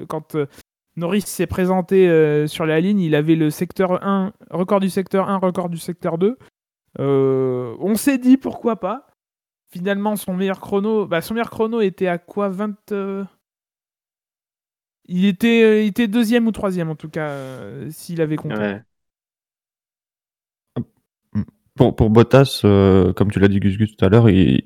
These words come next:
Speaker 3: son meilleur temps de, de Q un était déjà meilleur. Donc,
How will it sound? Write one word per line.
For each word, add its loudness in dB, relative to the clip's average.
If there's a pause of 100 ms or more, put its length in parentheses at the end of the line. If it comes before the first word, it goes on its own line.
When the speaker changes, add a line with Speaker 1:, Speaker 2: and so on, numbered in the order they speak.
(120)
Speaker 3:
son -2
meilleur 6
temps 6
de, 6
de 0
Q -2
un 8
était 4
déjà 2
meilleur. 2 (340)
Donc, 0